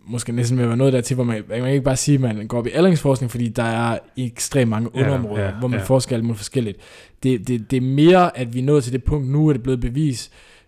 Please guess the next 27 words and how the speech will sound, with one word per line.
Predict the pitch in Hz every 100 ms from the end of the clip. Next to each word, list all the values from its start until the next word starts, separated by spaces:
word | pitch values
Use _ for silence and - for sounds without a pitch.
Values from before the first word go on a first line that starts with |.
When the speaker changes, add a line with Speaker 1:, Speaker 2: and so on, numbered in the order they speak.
| -
Speaker 1:
øh, | 120 113
til | -
hudløshed | 135 175 190 156 120 135
i | 131 - -
alle | 160 165
mulige | 156 139
laboratoriedyr, | 117 104 117 - 151 120 120
at | 101
man | 110
kan | 107
forlænge | 123 123 113
deres | 101
liv, | 107 120 117 _ -
Speaker 2:
Ja. | 117
Speaker 1:
og |
meget | 127 127
pålideligt. | 120 123 127 110 92 -
Speaker 2:
Ja. | 120 104 -
Speaker 1:
Og, | 120 123 -
og | 127
vi | 127
er |
nået | 131 147 117
til | 123
den | 123
fase | 117 131 131 120
nu, | 120 127